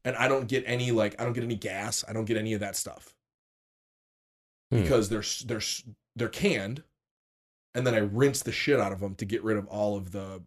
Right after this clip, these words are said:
Speaker 1: the bad byproduct that I cannot remember for the life of me what that bad byproduct is.
Speaker 2: Yeah.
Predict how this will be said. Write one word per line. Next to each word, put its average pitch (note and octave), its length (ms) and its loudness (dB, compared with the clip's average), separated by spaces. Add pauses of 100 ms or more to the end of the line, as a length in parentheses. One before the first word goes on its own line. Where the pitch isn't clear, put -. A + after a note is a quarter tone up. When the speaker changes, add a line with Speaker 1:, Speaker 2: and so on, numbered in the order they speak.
(100)
Speaker 1:
the G#2+ 120 -6
bad G2 260 -4
byproduct F2+ 560 -10 (200)
that G2+ 120 -4
I G2 60 -8
cannot A#2+ 540 -4
remember G#2+ 380 0
for A2 200 -2
the G#2 140 -2
life A2+ 440 2
of G2 160 -8
me G#2 140 -8
what G#2 220 -10
that G2 180 -10
bad F#2 220 -10
byproduct F2 520 -14
is. - 200 -14 (340)
Speaker 2:
Yeah. D2+ 240 0